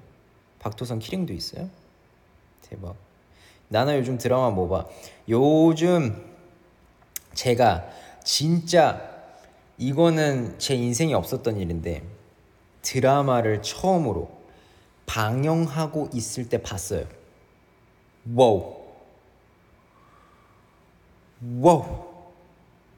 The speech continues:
이건 정말 어메이징한 일이에요, 여러분들.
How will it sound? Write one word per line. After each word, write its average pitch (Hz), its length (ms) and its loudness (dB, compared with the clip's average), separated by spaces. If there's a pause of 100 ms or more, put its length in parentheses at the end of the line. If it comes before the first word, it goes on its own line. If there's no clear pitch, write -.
(840)
이건 113 220 -6
정말 107 300 -2
어메이징한 113 720 -4
일이에요, 73 260 -8
여러분들. 58 480 -14